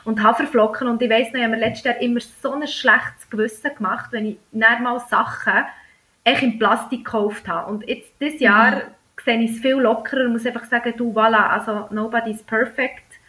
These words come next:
Speaker 1: Ähm, ja, dass, dass sich das schlechte Gewissen machen, wenn man grad mal etwas nicht perfekt macht. Also wir sind alle nicht perfekt und ich glaub,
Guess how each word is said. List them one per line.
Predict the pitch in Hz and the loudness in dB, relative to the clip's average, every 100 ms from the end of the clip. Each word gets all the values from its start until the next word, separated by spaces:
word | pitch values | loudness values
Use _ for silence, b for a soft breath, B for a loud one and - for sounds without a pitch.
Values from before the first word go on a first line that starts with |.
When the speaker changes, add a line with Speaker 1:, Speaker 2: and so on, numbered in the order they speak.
| b b b b b b b b _ | b b b b b b b b _
Speaker 1:
Ähm, | 208 220 226 226 226 - - | 6 6 6 2 -2 -6 -10
ja, | 202 214 247 233 | 0 4 4 2
dass, | 240 - | 0 -8
dass | 240 | -8
sich | - - | -8 -8
das | 226 | -4
schlechte | - 196 - - 233 | 0 0 0 -4 -8
Gewissen | - 226 226 277 | -2 -2 0 -2
machen, | 233 226 - 233 | 0 -2 0 0
wenn | 226 | 2
man | 214 214 | 0 -4
grad | - | -4
mal | 208 208 | -2 -2
etwas | 208 233 | -4 -8
nicht | 226 226 226 | -8 -8 -8
perfekt | 226 196 - - - | -8 -10 -10 -14 -6
macht. | 214 220 - | -6 -6 -10
Also | - 214 | -10 -8
wir | |
sind | 214 - | -8 -10
alle | 185 202 | -8 -6
nicht | 220 226 | -6 -8
perfekt | 254 - 170 - - | -12 -12 -14 -14 -18
und | 202 196 | -16 -14
ich | 220 | -8
glaub, | 202 190 | -8 -8